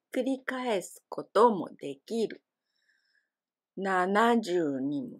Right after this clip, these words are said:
なれば、もうジタバタしても追っ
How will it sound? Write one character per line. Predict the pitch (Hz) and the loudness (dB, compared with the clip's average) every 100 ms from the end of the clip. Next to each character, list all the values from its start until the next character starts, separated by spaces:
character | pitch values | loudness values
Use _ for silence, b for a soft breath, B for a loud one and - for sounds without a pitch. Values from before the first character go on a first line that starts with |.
| - | -12
な | 156 226 | -6 -2
れ | 269 208 | 2 2
ば、 | 139 - _ _ _ _ _ _ _ _ | 0 -10 _ _ _ _ _ _ _ _
も | 175 170 160 143 120 113 | -2 2 4 4 2 0
う | 127 143 | -2 -4
ジ | 196 202 | -6 -2
タ | 202 170 | 2 2
バ | 143 131 | 0 -6
タ | - - - - | -10 -14 -12 -12
し | - - - | -16 -18 -4
て | 226 294 | 0 0
も | 226 170 - | -2 -6 -6
追 | 165 | -4
っ | 135 | -4